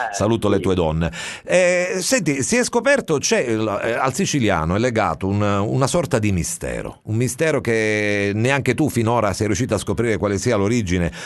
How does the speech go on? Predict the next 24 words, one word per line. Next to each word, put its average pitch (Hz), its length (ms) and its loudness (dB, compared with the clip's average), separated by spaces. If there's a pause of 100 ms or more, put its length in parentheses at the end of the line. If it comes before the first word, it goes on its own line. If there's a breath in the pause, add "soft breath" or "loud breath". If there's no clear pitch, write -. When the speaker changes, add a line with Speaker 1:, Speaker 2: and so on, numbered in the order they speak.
(220 loud breath)
Speaker 1:
ovvero 202 420 2
la 190 180 4
percentuale 208 880 2
di 165 160 0
clienti 190 600 0
di 147 140 0
sesso 170 380 0
femminile. 71 640 0
Siamo 180 340 0
intorno 165 340 4
al 151 100 2
Speaker 2:
<laughs> - 20 0
Speaker 1:
novanta 180 420 4
per 113 180 0
cento 85 380 0
regolarmente. 123 880 2
Che 214 240 -2
cosa 190 300 0
succede? 98 440 -2 (280 loud breath)
Perché 117 560 0
pre-, 151 200 0
le 143 120 2
ragazze 139 460 2
preferiscono, 123 720 0